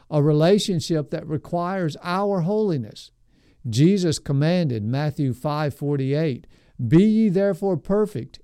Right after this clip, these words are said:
even as your Father which is in heaven is perfect." R C Sproul, in his book, The Holiness of God, writes that the holiness of God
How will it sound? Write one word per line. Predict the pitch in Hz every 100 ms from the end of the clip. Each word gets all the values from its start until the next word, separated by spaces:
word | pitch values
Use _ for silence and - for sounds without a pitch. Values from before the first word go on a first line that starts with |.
| -
even | 185 180 214 214 208 202
as | 156 156 170 165 151 -
your | 156 139
Father | - 147 156 156 151
which | 127 131 131
is | 110
in | 110 104
heaven | 160 196 147 127 143
is | 117
perfect." | - 143 143 - - _ _ _ _ _ _ _ _ _ _ _ _ -
R | 170 226
C | - 190 147
Sproul, | - 180 180 147 131
in | 135
his | 139 127
book, | 98 156 151 -
The | 110
Holiness | 98 160 151 127 117 -
of | 113 98
God, | 120 120 101 92 - _ _ _
writes | - 131 165 185 - -
that | 156 156 156
the | 131
holiness | 104 185 214 226 202 175
of | 160 123
God | 131 123 110 110